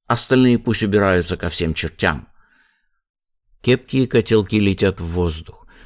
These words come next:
Подброшенный сотнями рук, Иоаннафан Кингстон Литл летит в воздух.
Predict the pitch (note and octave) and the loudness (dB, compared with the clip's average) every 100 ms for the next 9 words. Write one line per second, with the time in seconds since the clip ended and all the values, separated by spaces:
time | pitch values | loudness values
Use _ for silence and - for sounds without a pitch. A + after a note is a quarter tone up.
0 | - G#2+ G#2 G#2 A#2+ B2+ B2+ A#2 G#2+ - | -6 0 0 2 2 2 2 2 2 0
1 | B2 - A2+ A2 G#2+ A#2+ B2 - - - | -2 0 2 4 2 0 -2 -10 -20 -20
2 | - A2 A#2 A#2+ A#2 - A#2+ B2 A#2 B2+ | -2 2 4 4 2 2 2 2 0 0
3 | B2+ A2 - G#2+ G#2+ G2 G#2+ B2+ A#2+ A2+ | 0 0 -4 0 2 2 0 -2 -4 -2
4 | F#2 F2 F#2+ F2+ D#2+ D#2 E2 C#2+ C#2 - | -2 -2 -4 -6 -8 -4 -2 -4 -10 -20